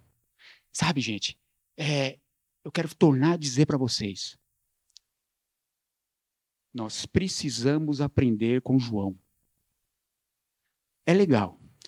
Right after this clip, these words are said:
A Bíblia diz que ele confessou, "Não sou." Nós temos que aprender com João a confessar, "Não sou." É muito bom.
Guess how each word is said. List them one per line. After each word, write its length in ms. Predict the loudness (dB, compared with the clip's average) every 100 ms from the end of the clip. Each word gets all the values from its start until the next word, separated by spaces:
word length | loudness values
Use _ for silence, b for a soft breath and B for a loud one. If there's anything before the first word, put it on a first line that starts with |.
| B B
A 120 | -6
Bíblia 340 | -4 0 0
diz 340 | 0 -2 -2 -2
que 200 | 2 4
ele 360 | 6 4 0 _ _
confessou, 840 | 2 4 4 -2 -2 -2 -4 -6 -10 -8
"Não 420 | -2 2 4 4
sou." 540 | 0 -6 -2 0 0 -6 _ _ _ _ _ _ _ _ _ _ _ _ _ _ _ _ _ -16
Nós 140 | -10
temos 180 | -2 -2
que 80 | 0
aprender 300 | 2 4 4
com 120 | 2
João 300 | -2 -2 -4 _ _ _ _ _
a 80 | -2
confessar, 460 | -2 0 -2 -4
"Não 180 | -4 -2
sou." 420 | 2 2 2 -2 -8 _ _ _ _ _ _ _ _ _ _ _ _ _ _ _ _
É 100 | 2
muito 320 | 4 4 4 2
bom. 280 | 0 -2